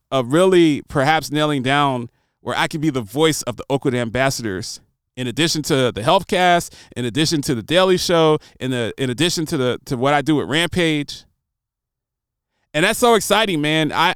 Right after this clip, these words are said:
I wanna grow and evolve and get better every day. It's so fulfilling having a career in broadcasting.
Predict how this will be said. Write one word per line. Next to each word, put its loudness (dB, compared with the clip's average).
I 2
wanna 4
grow 4
and -2
evolve 2
and -8
get -10
better 0
every -2
day. -8
It's -2
so 4
fulfilling 2
having -2
a -4
career 0
in 0
broadcasting. -2